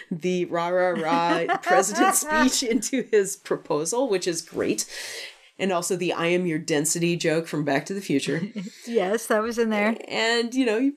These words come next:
Speaker 1: he, he proposes to me. And, um, instead of giving me a ring, he presents a sword.
Speaker 2: Aw.
Speaker 1: The sword being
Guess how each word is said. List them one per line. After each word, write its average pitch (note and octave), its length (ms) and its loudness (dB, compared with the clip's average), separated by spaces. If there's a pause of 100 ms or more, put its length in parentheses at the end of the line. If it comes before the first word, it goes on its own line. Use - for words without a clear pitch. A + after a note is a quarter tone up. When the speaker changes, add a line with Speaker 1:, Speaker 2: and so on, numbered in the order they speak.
(400)
Speaker 1:
he, B3 300 -4
he A#3 160 0
proposes C#4 600 0
to F#3+ 100 -2
me. D3 340 -2
And, F3+ 420 -2
um, F3+ 440 0
instead F3+ 340 0
of F#3+ 180 -2
giving E3 300 -2
me G#3+ 140 2
a C4 60 2
ring, E3 360 -2 (840)
he - 140 -8
presents - 680 -2 (300)
a B3+ 120 -6
sword. F3+ 600 0 (600)
Speaker 2:
Aw. C#4 720 0
Speaker 1:
The C4+ 80 -8
sword D#4 520 0
being A3+ 680 0